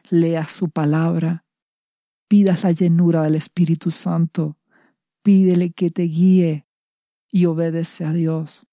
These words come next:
antes que las cosas malas comiencen. Te ruego que despiertes hoy para que ya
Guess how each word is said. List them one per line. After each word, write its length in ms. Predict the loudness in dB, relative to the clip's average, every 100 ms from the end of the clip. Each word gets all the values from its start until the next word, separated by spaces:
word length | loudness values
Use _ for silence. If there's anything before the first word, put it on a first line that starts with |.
| _ _ _ _ -6
antes 320 | -4 -4 -6
que 120 | -6
las 200 | -6 -6 -12 -6
cosas 760 | -4 -4 -6 -8 -8 -10 _ _
malas 600 | -4 -2 0 -2 -4 -8 -12
comiencen. 960 | -6 -2 -2 -2 -4 -6 -6 -6 -10 _ _ _ _ _ _ _ _ _ _ _ _ _ _ _ _
Te 120 | -10
ruego 240 | -4 -2 -2
que 160 | -2
despiertes 880 | -4 -4 -8 -4 -2 -4 -8 -12 -6
hoy 400 | -4 -4 -6 -12 _ _ _ _ -20 -20 -10
para 200 | -4 -4
que 200 | -2 -4
ya 440 | -2 -2 0 -4